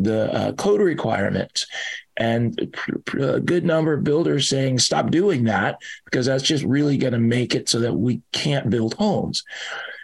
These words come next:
But, you know, as I was doing research on T C Legend, it was clear to me that you're building homes in the same environment that other people are building custom homes. And yet you've taken a completely different tact. Instead of saying, "Hey, stop,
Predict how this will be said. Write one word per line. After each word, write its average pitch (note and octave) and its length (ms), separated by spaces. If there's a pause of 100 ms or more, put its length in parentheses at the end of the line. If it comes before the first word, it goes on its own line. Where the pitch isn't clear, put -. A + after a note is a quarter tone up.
(140)
But, E3+ 260
you G3 80
know, F#3+ 100
as F3+ 100
I G#3 120
was A3+ 160
doing G3 180
research F3 540 (240)
on C3+ 480
T - 180
C D3+ 200
Legend, C3 560 (360)
it C#3 40
was C#3 120
clear A#3+ 360
to E3 80
me A#2 220
that B2 280 (180)
you're C#3+ 140
building B2+ 380
homes C#3 400
in B2+ 120
the A2 80
same B2 260
environment B2 480
that B2+ 120
other E3+ 180
people G#2+ 320
are A2 80
building G2 400
custom G#2 340
homes. G#2 440 (500)
And D3 120
yet E3 140
you've B3 220
taken F#3 260
a A#2+ 60
completely E3 580
different D3 380
tact. G3+ 420
Instead B2+ 320
of D#3 80
saying, D3 200
"Hey, F3+ 160
stop, - 420